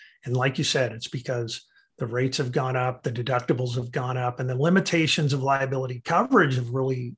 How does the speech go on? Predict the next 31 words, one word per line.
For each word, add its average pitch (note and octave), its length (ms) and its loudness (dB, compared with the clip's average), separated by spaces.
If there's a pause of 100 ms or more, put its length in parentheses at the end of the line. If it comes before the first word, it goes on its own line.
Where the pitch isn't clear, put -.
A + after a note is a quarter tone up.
really B2+ 320 -2
narrowed. B2+ 600 -4 (960)
We're E3 400 4
on C#3+ 320 2
the C3+ 140 2
panel C#3 560 0
for C3 200 -8
probably C#3 420 0
ninety-five C3 720 -2
percent C3 440 -4
of A#2+ 80 -6
the C3 60 -6
cyber B2+ 380 -2
liability B2 600 -6
insurance, B2 720 -8 (120)
uh, B2+ 200 -4
carriers, B2 500 -2
which C#3 240 -2
means C3 340 -2
that A#2+ 260 -6 (560)
if C#3+ 280 0
you C3 460 -2
have D3 260 2
an C#3 100 4
incident B2 460 -4
and C3 80 -4
you B2+ 100 -6
call B2 260 -4
CrowdStrike, B2 880 -2 (220)
uh, D#3 60 -4
and B2 720 -6